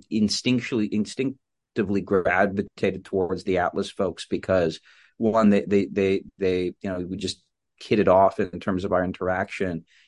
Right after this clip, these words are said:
Second was just by the nature of what a V C firm does, you get to see a lot of movies at once, both within the existing portfolio and also the deal flow that came.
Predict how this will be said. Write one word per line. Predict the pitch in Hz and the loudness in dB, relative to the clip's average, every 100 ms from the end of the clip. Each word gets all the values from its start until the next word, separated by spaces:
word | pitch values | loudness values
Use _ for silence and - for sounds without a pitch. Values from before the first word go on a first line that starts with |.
| _ | _
Second | - 123 110 117 - | -2 0 2 0 2
was | 101 98 95 | 2 2 2
just | 104 - | -4 -6
by | - | -2
the | 98 | 0
nature | 95 110 113 101 | 2 0 0 -2
of | 92 | 0
what | 104 | -2
a | |
V | 90 101 | -2 -4
C | 101 98 | -4 -8
firm | - - 95 85 | -6 -4 -4 0
does, | 98 95 90 87 | 2 4 2 -2
you | 87 | -4
get | 101 | -6
to | 87 | -4
see | - 117 | -2 0
a | 87 | 2
lot | 95 | 2
of | 92 | 2
movies | 95 92 92 85 | 0 -2 -4 -4
at | 90 - | -4 0
once, | 95 98 - - | 0 -2 -6 -2
both | 92 85 85 | 0 0 -2
within | 101 95 92 | -2 0 0
the | 90 90 87 _ _ - | 0 -2 -6 _ _ -6
existing | 98 85 92 - - 101 | -6 -2 0 2 2 0
portfolio | - 107 - 98 95 90 92 | 0 -2 0 0 0 0 -2
and | 92 | 0
also | 95 98 98 | 0 0 -2
the | 87 | -6
deal | 80 98 104 | -2 -2 -2
flow | 98 87 | -2 -2
that | 82 - | -4 -8
came. | 85 85 85 | -8 -6 -8